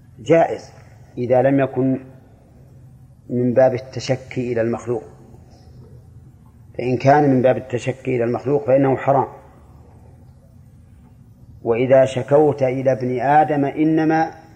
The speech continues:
تشكو الرحيم إلى الذي لا يرحم".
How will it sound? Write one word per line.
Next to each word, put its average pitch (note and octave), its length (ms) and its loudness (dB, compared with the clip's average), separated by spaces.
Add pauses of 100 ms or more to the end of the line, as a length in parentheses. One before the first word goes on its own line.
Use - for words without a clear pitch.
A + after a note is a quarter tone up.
(840)
تشكو C#3 340 0
الرحيم D3 600 2 (1120)
إلى C3 200 2
الذي C3+ 440 2
لا B2+ 160 2
يرحم". A#2 320 -4